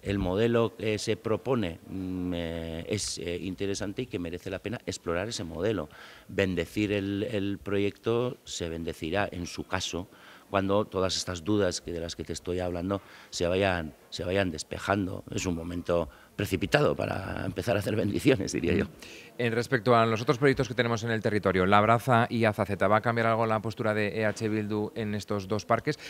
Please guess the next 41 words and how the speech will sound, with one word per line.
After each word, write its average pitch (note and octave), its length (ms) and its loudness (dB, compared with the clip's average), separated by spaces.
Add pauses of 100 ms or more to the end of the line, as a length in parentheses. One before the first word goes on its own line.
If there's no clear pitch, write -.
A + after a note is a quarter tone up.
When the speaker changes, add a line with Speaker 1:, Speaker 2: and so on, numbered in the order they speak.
Speaker 2:
Teniendo C3+ 220 6
en C#3 60 4
cuenta D#3 240 6
que, C#3 100 0
por A#2+ 120 4
ejemplo, B2+ 280 2
en A#2+ 80 2
el G#2+ 80 2
caso A2+ 200 0
de A#2 60 6
Azaceta, A#2+ 400 2
el A2+ 80 -2
diputado G2+ 340 0
general A2 320 -4
ya G#2 140 0
dijo G#2 280 -2
el G#2 100 2
lunes A2 360 0 (240)
aquí G#2+ 220 0
en G#2+ 60 2
Radio A2 140 2
Vitoria A#2 340 0
que, G#2+ 180 0 (240)
bueno, G2 220 0
pues, F#2+ 260 -6
eh, F#2+ 180 0 (160)
todo C3 200 6
aquello B2+ 360 4
que A#2+ 120 0
los A2+ 160 0
informes, A#2 680 0
eh, G2+ 300 0
señalaban G#2+ 480 2
como, G2+ 340 0 (100)
como, G2+ 400 -2
eh, F2+ 240 -4 (180)
efectos A2+ 360 -2
negativos A#2 460 -2 (320)
son C3 420 -2
perfectamente A2 560 2
subsanables. E2 800 -2